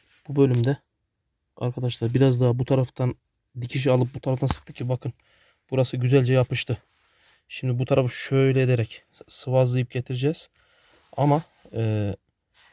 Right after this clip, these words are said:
ipi şurada arka taraftan yani şöyle, e, şuradan içinden götüreceğim. Şuradan alttan saplayacağım. Götüreceğim buradan.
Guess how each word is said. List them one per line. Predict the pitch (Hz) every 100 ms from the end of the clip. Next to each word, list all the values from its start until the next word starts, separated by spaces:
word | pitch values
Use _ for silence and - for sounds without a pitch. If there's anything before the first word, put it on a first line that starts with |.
| _ _
ipi | 143 131 147 190 _ _ _ _ _ -
şurada | - 143 135 - _ _ -
arka | 131 127
taraftan | 139 127 113 - 104 _ - _ _ _ _ _ _ _ _ _ _ _ _ -
yani | 117 113 110
şöyle, | - 127 117 160 185 _ _ _ -
e, | 113 107 104 98 - - _ _ _ _ _ _
şuradan | - - 127 127
içinden | 123 139 135 131
götüreceğim. | 131 147 135 156 -
Şuradan | - 117 117
alttan | 117 - 120
saplayacağım. | - 120 - 117 139 160
Götüreceğim | 120 120 120 120 117
buradan. | 110 139